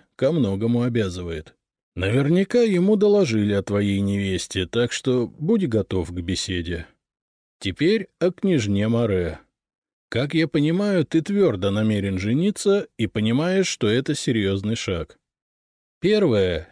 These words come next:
и самое главное. Чтобы стать твоей женой, она должна принять православие. Да, батюшка, я говорил с ней об этом.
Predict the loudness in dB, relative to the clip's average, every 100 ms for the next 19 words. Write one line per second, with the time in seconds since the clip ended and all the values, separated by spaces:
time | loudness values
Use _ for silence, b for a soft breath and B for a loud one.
0 | _ -2 0 0 2 2 0 0 0 0
1 | -4 -6 -10 -16 _ _ _ _ _ _
2 | -6 -2 0 -2 -2 -4 -4 -4 0 0
3 | 0 0 0 2 2 0 -2 -2 0 0
4 | 2 2 2 2 0 0 0 0 -2 -4
5 | -2 0 -2 -2 -2 -2 -4 -8 -12 _
6 | _ _ _ _ -2 0 2 -2 -2 -6
7 | -6 -8 -10 _ _ -2 0 2 2 4
8 | 2 0 0 0 0 -2 -2 -8